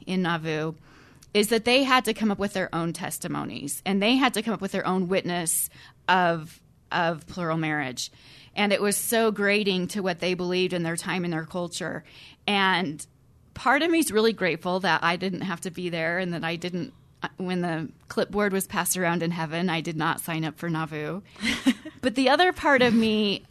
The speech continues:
is completely respectful of them and their experiences, and I believe them, and I, I, I recognize the, the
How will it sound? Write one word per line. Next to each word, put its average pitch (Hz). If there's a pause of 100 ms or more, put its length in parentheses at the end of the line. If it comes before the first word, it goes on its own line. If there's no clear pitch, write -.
(220)
is 202
completely 262
respectful 208
of 156
them 156
and 151
their 160
experiences, -
and 175
I 170
believe 165
them, 117
and 175
I, 160 (1040)
I, 180 (160)
I 185
recognize 170 (280)
the, 175
the 165